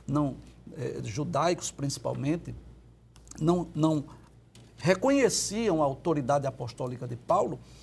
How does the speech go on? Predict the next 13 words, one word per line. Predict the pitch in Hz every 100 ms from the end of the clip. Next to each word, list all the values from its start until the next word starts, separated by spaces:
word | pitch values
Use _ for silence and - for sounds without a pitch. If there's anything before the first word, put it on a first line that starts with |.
| -
era | 151 180
muito | 180 233 -
comum | 165 165
em | 196
suas | 165 - 160
epístolas | 135 117 - 196 - 139 131 - - -
ele | 165 156
sempre | - - - 240 269 247
se | -
identificar | 165 170 - 147 156
como | - 156
apóstolo, | 139 - 123 117 - 120 120
né? | 185